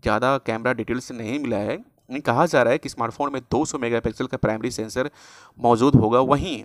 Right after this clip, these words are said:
ओआईएस टेक्निक पर भी सपोर्ट करेगा। डिवाइस लेटेस्ट Android थर्टीन पर काम करेंगे। कलर ऑप्शंस की बात करें तो तीन कलर के op-, ऑप्शन इसमें हैं,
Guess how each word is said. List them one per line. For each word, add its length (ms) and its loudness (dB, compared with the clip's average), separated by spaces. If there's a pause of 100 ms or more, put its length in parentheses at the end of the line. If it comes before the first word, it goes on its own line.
(100)
ओआईएस 600 0 (280)
टेक्निक 300 -2
पर 180 -2
भी 80 -4
सपोर्ट 420 0
करेगा। 360 -2 (640)
डिवाइस 340 4
लेटेस्ट 380 0
Android 440 2
थर्टीन 280 -2
पर 140 -6
काम 280 0
करेंगे। 420 -6
कलर 280 4
ऑप्शंस 300 0
की 120 -4
बात 240 4
करें 140 -2
तो 80 0
तीन 280 -6
कलर 160 0
के 120 -4
op-, 280 0 (100)
ऑप्शन 260 -2
इसमें 300 -4
हैं, 220 -6